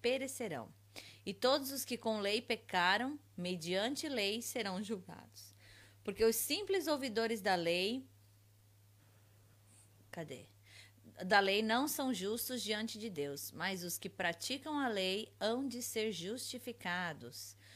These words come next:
Quando, pois, os gentios que não têm lei procedem por natureza de conformidade com a lei, não tendo lei, servem eles de lei para si mesmos. Estes mostram a norma da lei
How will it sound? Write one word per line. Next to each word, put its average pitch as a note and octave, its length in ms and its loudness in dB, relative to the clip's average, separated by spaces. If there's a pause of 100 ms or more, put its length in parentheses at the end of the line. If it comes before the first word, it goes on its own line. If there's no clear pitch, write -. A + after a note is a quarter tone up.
(280)
Quando, D#4 480 4
pois, A3 460 4
os G3 100 -2
gentios A3 640 -4
que A#3 120 -4
não G3+ 160 -4
têm F3 220 -4
lei D3+ 400 -4 (260)
procedem A3+ 640 4
por C4+ 140 -4
natureza G3+ 680 -2
de F#3 140 -6
conformidade A3 1000 0
com G3+ 100 -10
a G#3 120 -4
lei, D#3 360 -2 (260)
não B3 320 2
tendo D#4+ 320 -6
lei, A3+ 340 0
servem G#3+ 460 0
eles G#3 320 -2
de G3 140 -2
lei G3+ 240 0
para G#3+ 240 -2
si A3+ 160 -6
mesmos. F#3+ 800 -6 (520)
Estes C4 680 4
mostram A3 640 0
a G3 100 0
norma F#3 640 0
da A3 200 2
lei E3 400 0